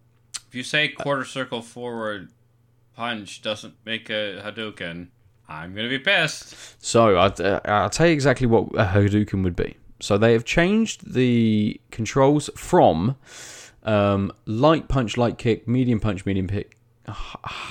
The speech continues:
Speaker 2: heavy punch, heavy kick, to light attack, medium attack, heavy attack,
Speaker 1: Okay.
Speaker 2: and then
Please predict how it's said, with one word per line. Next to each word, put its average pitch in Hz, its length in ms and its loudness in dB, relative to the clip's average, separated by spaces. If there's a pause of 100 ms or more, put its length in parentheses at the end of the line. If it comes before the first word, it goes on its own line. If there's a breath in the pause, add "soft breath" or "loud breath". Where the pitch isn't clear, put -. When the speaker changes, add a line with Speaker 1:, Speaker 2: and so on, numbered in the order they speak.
(120)
Speaker 2:
heavy 110 340 4
punch, 101 360 -4
heavy 101 400 -2
kick, - 380 -12 (600 loud breath)
to 101 560 2 (720 soft breath)
light 139 440 2
attack, - 420 -4 (400)
medium 113 540 4
attack, - 480 -6 (340)
heavy 127 480 0
attack, - 480 -8 (640)
Speaker 1:
Okay. 127 840 -6 (140)
Speaker 2:
and 110 180 4
then 113 220 2